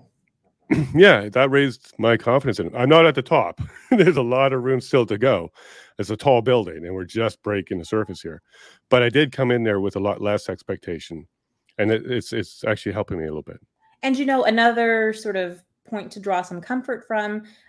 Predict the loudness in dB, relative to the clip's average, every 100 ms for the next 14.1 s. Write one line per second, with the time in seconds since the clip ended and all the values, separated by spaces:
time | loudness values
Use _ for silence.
0 | -6 -4 -2 -2 -2 -4 -6 -8 -6 -6
1 | -6 -6 -4 -6 -6 -8 -4 -2 0 -2
2 | -6 -10 -6 -6 -6 -12 _ _ _ -4
3 | 0 0 -2 -8 -6 -6 -6 -6 -4 -4
4 | -6 -6 -6 -4 -6 -6 -4 -4 -4 -8
5 | -14 _ _ _ -8 -6 -6 -8 -8 -6
6 | -4 -6 -6 -4 -4 -4 -8 -12 _ _
7 | _ _ _ _ _ -10 -6 -4 -4 -4
8 | -6 -8 -4 -6 -6 -8 -8 -10 -12 -10
9 | -10 -12 _ _ -10 -6 -4 -6 -8 -2
10 | 0 2 0 -4 _ _ -8 -6 -4 -2
11 | -2 -6 -6 -6 -6 -10 -14 -20 _ _
12 | _ _ -8 -8 -8 -6 -4 -4 -6 -10
13 | -14 -14 -12 -10 -12 -16 _ -10 -8 -8